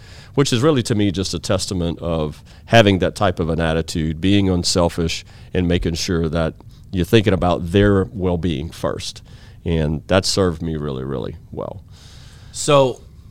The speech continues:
Speaker 2: when you started putting sort of your S O Ps together, was it you that was doing the S O Ps? Did you know, or were you just like, "Okay, I'm gonna hire the people that know what they're doing and they're gonna create it for me"?
Speaker 1: So in the, in, you're talking about in twenty ten when we
Speaker 2: Sure, yeah.
Speaker 1: Yeah, so in, in twenty ten,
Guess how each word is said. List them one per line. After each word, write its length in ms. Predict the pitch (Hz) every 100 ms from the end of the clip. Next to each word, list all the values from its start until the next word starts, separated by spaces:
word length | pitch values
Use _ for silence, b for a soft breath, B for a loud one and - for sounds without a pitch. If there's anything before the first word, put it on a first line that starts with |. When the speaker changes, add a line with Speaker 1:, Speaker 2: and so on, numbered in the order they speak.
| - -
Speaker 2:
when 280 | 117 143
you 80 | 175
started 340 | - 160 135 -
putting 760 | 135 131 120 113 107 104 101
sort 240 | - 110
of 80 | 101
your 200 | 98 98
S 220 | 107 104 98
O 60 |
Ps 340 | 90 110 101 -
together, 340 | 92 92 90
was 220 | 87 104
it 120 | 104 95
you 680 | 92 95 113 170 226 311 - - - - -
that 180 | 214
was 380 | 208 240 - - - - 143
doing 220 | 156 220 214
the 80 |
S 180 | 202 208
O 80 | 208
Ps? 240 | 208 208
Did 140 | 135 123
you 80 | 131
know, 340 | 127 160 185
or 160 | - 139
were 160 | 131
you 140 | 135 135
just 200 | 127 117
like, 220 | 113 104
"Okay, 200 | 123 127
I'm 100 | 120
gonna 160 | 123 107
hire 240 | 113 110
the 80 | 104
people 280 | 120 110 107
that 300 | 98 95 - b b 98
know 160 | 117
what 120 | 113 110
they're 120 | 104
doing 460 | 107 107 104 98
and 160 | - 98
they're 100 | 101
gonna 160 | 95 92
create 280 | 101 95
it 100 | 85 -
for 180 | 87 80
me"? 120 | -
Speaker 1:
So 280 | - 170 147
in 80 | 127
the, 180 | 107 -
in, 280 | 104 98
you're 180 | 85 113
talking 180 | 113 120
about 140 | 104
in 140 | 90 85
twenty 260 | - 123
ten 300 | 98 131 139
when 180 | 135 117
we 80 | 101
Speaker 2:
Sure, 180 | 95 82
yeah. 140 | 90
Speaker 1:
Yeah, 200 | 127 85
so 260 | - 131 117
in, 140 | 101
in 200 | - 113 90
twenty 280 | 180 165
ten, 540 | 117 113 104 90 87